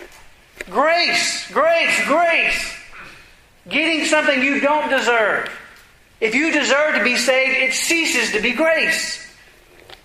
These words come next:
So if you have any idea in your mind of thinking that in some way you are worthy of the salvation you have received in Christ, or that in some way you deserve to be saved, or in some way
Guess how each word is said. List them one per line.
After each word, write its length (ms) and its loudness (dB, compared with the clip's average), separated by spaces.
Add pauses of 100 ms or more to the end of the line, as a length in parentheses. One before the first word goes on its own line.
(320)
So 120 2
if 80 0
you 80 2
have 200 0
any 340 0
idea 680 2
in 80 2
your 120 2
mind 540 2
of 340 0
thinking 400 -2
that 380 0 (220)
in 120 -4
some 320 2
way 260 2
you 180 2
are 240 2
worthy 420 2
of 80 -2
the 80 2
salvation 680 0
you 120 -2
have 160 0
received 460 0
in 140 -2
Christ, 420 0 (680)
or 100 4
that 140 2
in 100 0
some 220 2
way 200 2
you 160 2
deserve 500 2
to 60 0
be 140 2
saved, 360 2
or 140 4
in 80 -2
some 240 2
way 360 2